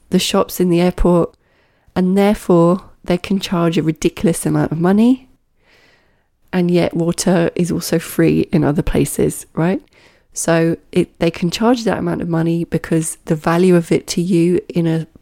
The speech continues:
position of that being a rare resource and that being the only place means that it has added value, and that value is represented in the money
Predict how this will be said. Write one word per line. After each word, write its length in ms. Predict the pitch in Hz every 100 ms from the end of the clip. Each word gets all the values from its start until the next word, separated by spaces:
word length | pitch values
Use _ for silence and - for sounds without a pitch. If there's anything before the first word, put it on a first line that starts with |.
| _
position 480 | - 165 214 - 190
of 260 | 180 - - _ _ _ _ _ -
that 280 | - 165 -
being 240 | 190 175 165
a 60 |
rare 320 | 160 175 175
resource 800 | 170 170 196 - 208 233 - - _ _ _ _ _ _ _ _ _ _ -
and 120 | 170
that 120 | -
being 160 | 170 180
the 120 | 165
only 180 | 175 185
place 520 | - 190 320 - - - _ _ _ _ _ -
means 360 | 180 175 175
that 140 | - 165
it 220 | - -
has 420 | 175 180 170 - -
added 300 | 175 165 196
value, 500 | - 160 160 185 233 254 _ _ _ _ _
and 140 | - 170
that 200 | - 165
value 360 | 196 202 180
is 140 | 175 175
represented 680 | 165 170 - 165 160 160
in 140 | - 156
the 80 | 156
money 600 | 156 160 165 147 175